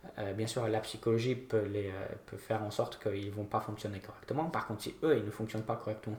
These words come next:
peu importe la, la, la raison, les répercussions sur le corps, elles vont, c'est pas juste que l'énergie va mal circuler, hein. Ça va être, euh, des, euh, des, des maladies et possiblement ça peut être la mort. C'est, euh, euh, c'est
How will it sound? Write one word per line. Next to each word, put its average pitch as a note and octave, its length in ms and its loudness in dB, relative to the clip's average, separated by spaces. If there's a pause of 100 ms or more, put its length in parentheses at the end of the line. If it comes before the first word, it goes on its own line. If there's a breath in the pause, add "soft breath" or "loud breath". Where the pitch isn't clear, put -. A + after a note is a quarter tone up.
peu - 80 -2
importe F#3 400 2
la, G#2 380 -4
la, G#2+ 240 2
la A2 80 0
raison, A#2+ 380 2 (480 loud breath)
les A2 180 2
répercussions C3+ 680 0
sur G#2 220 -2
le G2+ 120 -2
corps, E3 500 4
elles G2+ 80 -2
vont, G2+ 260 -4
c'est - 200 -4
pas C3+ 120 8
juste D3+ 320 4
que - 80 2
l'énergie G#2+ 400 0
va A2+ 140 2
mal F#2+ 160 -6
circuler, D3+ 400 0
hein. - 140 -4
Ça - 160 -4
va G#2 200 4
être, - 220 4
euh, G2 180 0
des, G2 280 0
euh, F#2 220 -2
des, G2+ 220 2
des F#2 140 -4
maladies G2 460 -2
et - 20 4
possiblement A#2 500 -4
ça F#3 140 -8
peut - 80 -16
être - 80 -10
la D3 80 -2
mort. D3 240 -4 (480 loud breath)
C'est, A2 340 6
euh, G#2 420 6
euh, - 540 -4 (140)
c'est - 280 -8